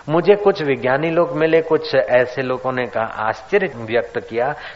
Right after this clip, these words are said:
कि बाबा जी, हरिद्वार से आठ किलोमीटर दूर चीला है, वहां पावर स्टेशन बनता था, उस समय मेरे को वो ले जाते थे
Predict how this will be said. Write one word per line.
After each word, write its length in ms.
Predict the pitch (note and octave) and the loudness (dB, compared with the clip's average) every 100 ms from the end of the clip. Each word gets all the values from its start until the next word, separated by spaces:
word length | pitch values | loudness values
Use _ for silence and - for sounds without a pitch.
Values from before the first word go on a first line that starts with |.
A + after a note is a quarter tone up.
| - | -2
कि 80 | C#3 | 0
बाबा 420 | B2+ B2 C#3 D3 | 4 4 4 2
जी, 320 | C#3+ F3+ G3+ - - - - - - - | 0 -4 -6 -8 -20 -20 -20 -20 -20 -8
हरिद्वार 500 | B2 C3 C#3+ D#3 F3 | -4 -2 0 2 2
से 240 | E3 E3 F3 | -2 -2 0
आठ 340 | - - - | 0 -2 -2
किलोमीटर 540 | D#3+ D3+ C#3 C#3+ D#3+ D3+ | -4 -4 -4 -4 -4 -4
दूर 300 | B2 D#3 D3 | -4 -4 -4
चीला 440 | - B2 A2+ G#2+ | -8 -6 -2 -2
है, 260 | G2+ G2+ - - - A#2+ | -2 -8 -12 -18 -16 -2
वहां 180 | B2 C3 | -2 0
पावर 420 | B2 B2 C3+ D3+ | -2 0 0 0
स्टेशन 540 | - C#3+ B2+ C#3+ C#3 | -2 -4 -4 -6 -2
बनता 340 | B2+ A#2+ C#3 C#3+ | -2 0 0 0
था, 120 | D3+ | 0
उस 220 | D3 - | -2 -2
समय 220 | A#2+ B2 | -4 -2
मेरे 240 | A#2+ A#2 A#2+ | 0 0 0
को 120 | A#2+ | 0
वो 120 | A#2 | 0
ले 180 | G#2 G2+ | 0 -2
जाते 320 | F#2 F#2 G2+ | -4 -4 -8
थे 160 | - | -12